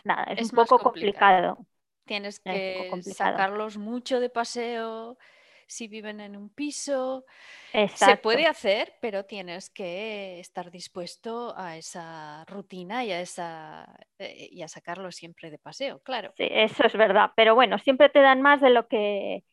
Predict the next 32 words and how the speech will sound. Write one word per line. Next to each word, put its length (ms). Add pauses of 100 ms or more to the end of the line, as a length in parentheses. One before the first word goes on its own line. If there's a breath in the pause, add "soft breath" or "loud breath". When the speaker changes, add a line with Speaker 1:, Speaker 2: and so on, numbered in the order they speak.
(280)
Speaker 1:
de 120
lo 180
que 520
piden 400 (180)
las 320
Speaker 2:
Sí. 160
Speaker 1:
mascotas. 580 (400)
Speaker 2:
Sí, 480
Speaker 1:
Bueno. 420
Speaker 2:
sí. 260 (600 loud breath)
Siempre 280
son 160
muy 220
cariñosos 680
y, 200 (300)
y 40
muy 180
Speaker 1:
Exacto. 20
Speaker 2:
graciosos. 760 (260)
Speaker 1:
Siempre 380
dan 200
mucho 260
cariño. 460 (320 loud breath)
Y 760
vamos 380
a 300
repasar, 800
¿qué 100
te 100
parece 340
si 100
repasamos 1040